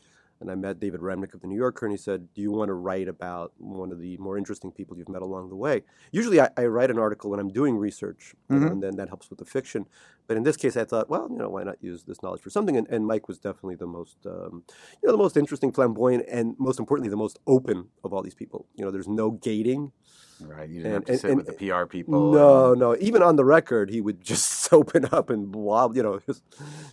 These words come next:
Speaker 1: just talk.
Speaker 2: He doesn't, he doesn't hold back, that's
Speaker 1: Yeah,
Speaker 2: for
Speaker 1: wh-, which
Speaker 2: sure.
Speaker 1: makes him
Speaker 2: Isn't he, like,
Speaker 1: fascinating.
Speaker 2: a for-, he's a former, like, helicopter pilot or
Speaker 1: Yep,
Speaker 2: something
Speaker 1: yeah,
Speaker 2: like
Speaker 1: he's a
Speaker 2: that?
Speaker 1: former
Speaker 2: And
Speaker 1: helicopter pilot, so he's, he's had kind of a, a
Speaker 2: But he
Speaker 1: gung-ho
Speaker 2: went
Speaker 1: career.
Speaker 2: crazy with Bitcoin. So you must have, you,
Speaker 1: Yeah.
Speaker 2: and I think you
Speaker 1: <laughs>
Speaker 2: profiled him as that was
Speaker 1: Uh-huh.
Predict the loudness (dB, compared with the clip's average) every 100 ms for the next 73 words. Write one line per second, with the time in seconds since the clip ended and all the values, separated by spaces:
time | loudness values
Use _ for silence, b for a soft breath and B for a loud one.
0 | -4 -2 0 0 2 0 2 4 4 0
1 | -4 2 2 2 -4 0 -2 -2 -6 -6
2 | -10 -8 6 8 8 2 -2 2 2 4
3 | 2 4 6 6 8 4 2 -2 0 0
4 | -2 0 0 0 0 -2 -4 -4 -4 -4
5 | -8 -8 -10 -10 -8 -6 -6 -4 -2 -2
6 | -4 -4 -4 -4 -2 0 0 -2 -2 -6
7 | -8 -6 -4 -2 -4 -6 -8 -8 -10 -10
8 | -4 -2 0 0 0 2 2 4 4 2
9 | 2 4 4 2 -2 -2 2 2 0 -10
10 | -10 -8 -4 2 2 2 2 0 -2 -8
11 | -8 -6 -4 0 0 0 -2 -4 2 4
12 | 4 2 2 2 -2 -6 -4 -4 -4 0
13 | 0 2 0